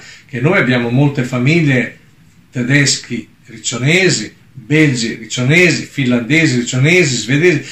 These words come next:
Per quella volta c'erano molti tour operator che lavoravano nella nostra zona, perché noi se però abbiamo sempre mantenuto il nostro turismo,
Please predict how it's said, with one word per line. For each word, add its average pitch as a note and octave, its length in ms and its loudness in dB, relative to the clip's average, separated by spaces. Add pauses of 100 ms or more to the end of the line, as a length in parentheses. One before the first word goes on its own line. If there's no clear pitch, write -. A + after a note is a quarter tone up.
(120)
Per F3 140 -10
quella A#3+ 160 -2
volta B3+ 220 -2
c'erano D3+ 260 2
molti F#3+ 320 2
tour D#3+ 140 -2
operator F3+ 420 -2
che C3+ 80 -2
lavoravano C3 400 2
nella B2+ 140 0
nostra B2+ 320 -4
zona, A#2+ 480 -2 (320)
perché C3+ 560 0 (400)
noi G3+ 180 -2
se F3+ 160 -2
però E3+ 140 -2
abbiamo E3 300 0
sempre E3 340 0
mantenuto E3 420 -2
il D3+ 60 0
nostro D3 320 -2
turismo, C#3 800 2